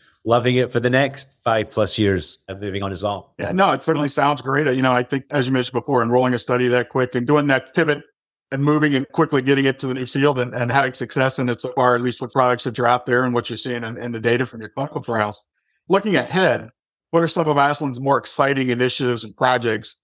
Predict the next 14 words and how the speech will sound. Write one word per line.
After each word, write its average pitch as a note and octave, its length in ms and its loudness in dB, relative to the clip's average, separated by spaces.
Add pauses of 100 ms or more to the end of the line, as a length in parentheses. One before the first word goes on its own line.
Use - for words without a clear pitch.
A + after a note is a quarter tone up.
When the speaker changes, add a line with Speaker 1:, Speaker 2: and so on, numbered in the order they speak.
(140)
Speaker 2:
And B2+ 100 -8
how D3 120 2
do D3+ 80 0
you D3+ 60 0
see D3+ 160 0
the C3+ 100 2
company C3+ 340 0
growing B2+ 380 2
and A#2+ 80 0
evolving B2 460 2
in A2+ 80 -2
the A2+ 60 -6
coming A#2+ 300 0
years, A#2+ 380 2